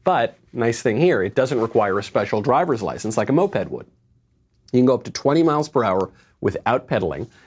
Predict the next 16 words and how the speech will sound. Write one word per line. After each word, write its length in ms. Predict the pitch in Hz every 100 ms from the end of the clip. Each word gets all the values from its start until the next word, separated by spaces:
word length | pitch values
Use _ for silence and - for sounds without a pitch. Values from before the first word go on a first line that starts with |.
| _
You 100 | -
can 100 | 98
get 140 | 104 101
out 160 | 110
and 100 | 113
about 240 | 113 104 101
without 220 | 95 95
getting 200 | 117 107
sweaty. 420 | 104 101 80 90 -
Unlike 360 | 139 143 123 -
other 280 | 123 107 -
e-bikes, 640 | 139 139 92 73 80 - - _ -
they're 140 | 110
actually 280 | 127 123 107
affordable. 640 | - - 160 139 - 101
Plus, 540 | - 180 127 - -